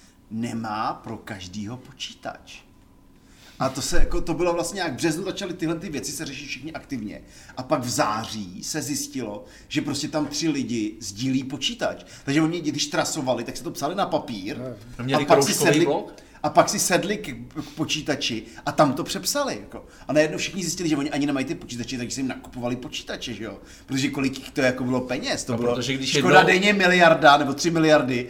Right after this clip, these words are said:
Speaker 1: a oni neměli blbý počítače, tyjo, za pár milionů, jako.
Speaker 3: No, protože jsi nastavený na to, že prostě seš veš někoho v restauraci, že si tam, že tam máš, že tam máš pínu a myši a jednou prostě za čtrnáct dní ti přijede turista s hepatitidou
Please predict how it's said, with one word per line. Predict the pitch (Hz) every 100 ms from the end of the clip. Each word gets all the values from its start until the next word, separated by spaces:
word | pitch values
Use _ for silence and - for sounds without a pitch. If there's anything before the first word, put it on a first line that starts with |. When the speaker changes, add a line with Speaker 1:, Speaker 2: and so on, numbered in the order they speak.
| - -
Speaker 1:
a |
oni | 156 165
neměli | 160 156 165
blbý | 147 139 160
počítače, | 156 - 156 156 151
tyjo, | 156
za | 151 147
pár | 156 151
milionů, | 147 156 185 143 110
jako. | 107 143
Speaker 3:
No, |
protože | 139 151 160 175
jsi | 160
nastavený | 160 160 165 170
na | 160
to, | 165
že | 147 156
prostě | 147 - 160
seš | 165 147
veš | 147 151
někoho | 143 156
v | 165
restauraci, | 123 139 135 139 135
že | 131
si | 139
tam, | 143
že | 135 123
tam | 135
máš, | 139 151 147 131
že | 120
tam | 127
máš | 139 147
pínu | - 117 147
a | 147
myši | 127 - 117
a | 123
jednou | 120 107 127 127
prostě | 127 - 147
za | 127 123
čtrnáct | - 120 131 117
dní | 117
ti | 127
přijede | - 123 123 135
turista | 120 113 - 123
s | 127
hepatitidou | 113 113 - - 117 127 127 135 127 123